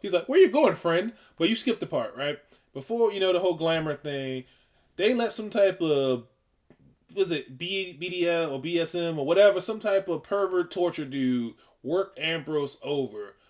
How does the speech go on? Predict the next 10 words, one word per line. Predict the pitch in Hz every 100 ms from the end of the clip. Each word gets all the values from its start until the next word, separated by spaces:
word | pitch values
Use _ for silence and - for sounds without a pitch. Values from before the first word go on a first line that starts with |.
| _ _ _
If | 127 -
I | 233
was | 247 190
Ambrose, | 185 190 156 139 131 -
I | 165
would | 156 135
not | 156 156 131
bang | 143 147
with | 127 -
Prudence | 151 139 117